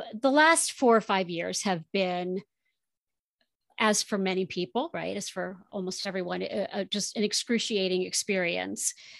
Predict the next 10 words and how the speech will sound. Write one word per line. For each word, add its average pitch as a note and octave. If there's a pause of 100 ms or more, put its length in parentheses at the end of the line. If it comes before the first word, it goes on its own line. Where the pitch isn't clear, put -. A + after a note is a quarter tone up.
But A#3
for, A#3+
for B3
mental B3
health G#3+ (960)
folks, -
um, G3
particularly D4
so C4
because G#3